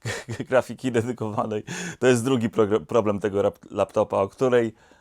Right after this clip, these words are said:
o którym nawet, yy, właściciel, <laughs> nowy właściciel nawet na to nie zwrócił uwagi.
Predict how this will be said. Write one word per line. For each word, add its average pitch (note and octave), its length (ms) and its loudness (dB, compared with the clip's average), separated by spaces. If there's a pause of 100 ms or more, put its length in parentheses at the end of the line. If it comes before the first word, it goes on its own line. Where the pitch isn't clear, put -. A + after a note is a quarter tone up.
(260)
o A2+ 180 0
którym C3 320 0
nawet, B2 380 0
yy, A#2+ 560 0
właściciel, C3 840 0
<laughs> C3 120 -2
nowy C#3+ 220 2
właściciel A#2+ 600 0 (320)
nawet B2 240 2
na B2+ 180 6
to B2 80 0
nie A2+ 140 0
zwrócił G#2+ 360 -2
uwagi. F#2+ 420 -2